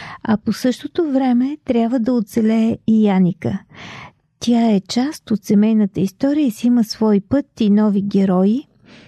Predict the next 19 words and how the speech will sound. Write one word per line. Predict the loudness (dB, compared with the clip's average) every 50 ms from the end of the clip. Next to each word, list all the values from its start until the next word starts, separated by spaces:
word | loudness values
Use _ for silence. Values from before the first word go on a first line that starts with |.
| -20 _ _
Когато | -4 -2 0 0 0 -2 -2 0 0 0
лечението | 0 0 -2 -2 -2 -2 0 2 2 0 0 -2 0 0
на | 2 2 0
Таня | 0 0 0 2 4 2 2 0
свършва, | -2 -2 -2 -2 -2 -2 -6 -10 -8 -6 -6 -6 -6 -10 _ _ _ _ _ _ _ _ _ _ _
щастливите | -18 -10 -6 -6 -4 -2 0 0 0 0 -2 -2 -4 -6 -4
факти | -2 -2 -4 -4 -4 -8 -16 -14
са | -8 -6 -6
поне | -6 -2 0 0 2 2 2
два. | 2 0 0 -2 -2 -2 -4 -6 _ _ _ _ -20 -18 -16 -18 -18 -20 -10 -4
Тя | -2 0 0
е | 0
вече | 0 -2 -2 -2 -2 -4
здрава | -4 -4 -2 -2 0 0 0 0 -2 -2 -4 -8 _ _ _ _
и | -2 0 0 -2 -2 _
Яника | -2 -2 0 0 0 2 0 0 0 -2 -2 0
е | 0
оцеляла | 0 0 -2 -4 -4 -2 0 0 2 2 2 0 0 -2 -6 -10 _ _ _ _ _ -20 -20 -20 -20 -10 -4
в | -2 -2 -2